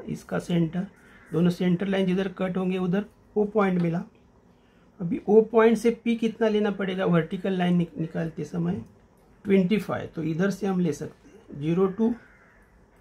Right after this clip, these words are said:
ट्वेंटी फ़ाइव, यानी ट्वें-, टू सेंटीमीटर और थ्री सेंटीमीटर के बराबर हाफ, यानी ट्वेंटी फ़ाइव सेंटीमीटर इधर से हम ले सकते हैं, इधर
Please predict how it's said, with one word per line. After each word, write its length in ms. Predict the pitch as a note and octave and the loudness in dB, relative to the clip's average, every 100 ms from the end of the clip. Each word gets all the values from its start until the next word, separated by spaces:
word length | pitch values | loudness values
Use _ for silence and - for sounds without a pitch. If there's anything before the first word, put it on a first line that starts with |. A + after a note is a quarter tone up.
| _ _ _ _ | _ _ _ _
ट्वेंटी 340 | F3+ F3+ F3 G3 | 0 0 0 -2
फ़ाइव, 220 | G3+ G3 | -2 0
यानी 280 | G3 G#3+ G#3+ - _ _ _ _ _ - - - _ - - _ - _ _ - | 0 0 -4 -14 _ _ _ _ _ -20 -20 -20 _ -20 -20 _ -20 _ _ -2
ट्वें-, 240 | F#3+ G3 - - | 0 0 -2 4
टू 300 | A3+ A3 A3 - _ _ _ - | 8 8 4 -6 _ _ _ -8
सेंटीमीटर 600 | - G3+ F#3 G#3 G#3+ A3+ | 0 2 2 0 0 0
और 140 | G#3+ | 0
थ्री 180 | G#3+ A3+ | 0 -2
सेंटीमीटर 540 | G3+ G3 F#3+ G3 G3+ | 0 0 2 0 0
के 120 | G3+ G3+ | -2 -4
बराबर 400 | F3+ F3 F#3 A3 | -2 0 -2 -6
हाफ, 320 | E3 F3 D#3+ - - - _ _ _ _ - | -4 -4 -4 -8 -20 -20 _ _ _ _ -12
यानी 160 | E3 E3+ | -4 -2
ट्वेंटी 380 | F3+ F#3 F3+ G3 | 2 2 2 0
फ़ाइव 200 | G3+ G3 | 0 0
सेंटीमीटर 580 | G3 F#3+ F3+ G3+ G#3 | 0 -2 0 0 0
इधर 260 | G3 F3 G3+ | 0 0 0
से 160 | - F#3+ | -2 -2
हम 160 | F#3 | 0
ले 120 | F3 D3 | 0 -2
सकते 340 | D3 - D#3+ | -6 -12 -8
हैं, 80 | D#3+ | -8
इधर 260 | D#3 F#3+ | -8 -10